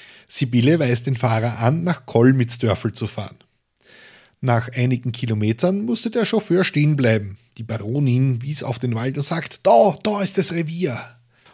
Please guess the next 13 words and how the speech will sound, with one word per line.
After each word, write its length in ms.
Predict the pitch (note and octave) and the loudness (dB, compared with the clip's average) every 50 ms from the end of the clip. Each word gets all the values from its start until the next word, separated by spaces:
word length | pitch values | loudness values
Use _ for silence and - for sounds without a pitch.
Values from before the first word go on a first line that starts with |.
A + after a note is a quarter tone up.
| _ _ - | _ _ 0
Orloff 420 | - C3+ C3 A#2+ G#2+ G#2 A2+ - | 4 6 6 6 6 4 2 0
steigt 400 | - - - - A2+ G#2+ - - | -2 -6 -6 -4 -6 -6 -6 -4
aus, 340 | B2 C#3 C#3 C3+ C3 - - | 0 2 2 2 2 0 -4
nachdem 380 | B2+ B2+ A#2+ - - D3 D#3+ F3+ | -4 -4 -4 -4 -4 -4 -2 0
ihm 100 | G3 G#3 | -2 -2
Sibylle 460 | - - E3+ - D#3 C#3 B2+ C#3 D3 | -2 -6 -6 -4 -2 0 2 2 2
noch 200 | D3+ C3+ C3+ - | 2 -2 -4 -4
ein 120 | D#3 D#3 | -4 -6
dickes 420 | D3 - A3+ A3 - - A3+ - - | -4 -4 -8 -8 -6 -8 -8 -8 -6
Kuvert 340 | - A3+ F#3 C#3 A#2+ B2 C#3+ | -6 -4 0 0 0 0 0
mit 240 | F3 - - - | -2 -4 -6 -8
Geldscheinen 580 | - - G#2+ G#2+ G2+ - A2 G#2 G2 G#2 G2+ F#2 | -4 -2 0 0 0 0 0 -2 -2 -2 -4 -4
zusteckte. 520 | - A2+ G2+ - - G#2+ - - - F2+ | -4 -4 -6 -4 -6 -8 -8 -8 -8 -10